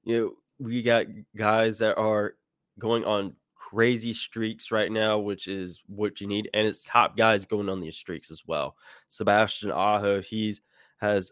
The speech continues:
seven goals in four games, and I believe he's also on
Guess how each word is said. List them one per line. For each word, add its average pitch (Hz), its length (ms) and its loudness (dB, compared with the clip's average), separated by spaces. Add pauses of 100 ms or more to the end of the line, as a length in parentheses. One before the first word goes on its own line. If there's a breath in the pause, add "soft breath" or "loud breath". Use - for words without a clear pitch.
seven 107 500 4
goals 101 480 2
in 98 420 -2
four 107 420 0
games, 101 420 0
and 92 100 -4
I 92 100 -2
believe 95 720 -2
he's 98 180 -6
also 92 480 0
on 90 240 0